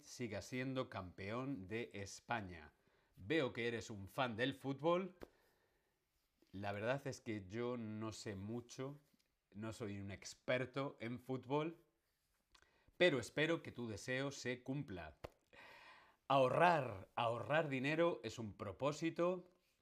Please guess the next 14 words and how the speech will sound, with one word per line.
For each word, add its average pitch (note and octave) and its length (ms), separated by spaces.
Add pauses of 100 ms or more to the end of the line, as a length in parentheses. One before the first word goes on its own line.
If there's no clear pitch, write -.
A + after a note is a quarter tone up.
(460)
y F3 140
significa, C#3 880 (140)
muy C#3+ 380
bien, D3+ 500
gastar B2+ 760 (140)
menos. A2 840 (680)
Gastar A#2+ 840 (460)
menos. G#2+ 720 (180)
Claro, A#2+ 320
si G#2+ 200
gastas A2 500
menos, D3+ 680 (720)
compras A2 520
menos F#2+ 520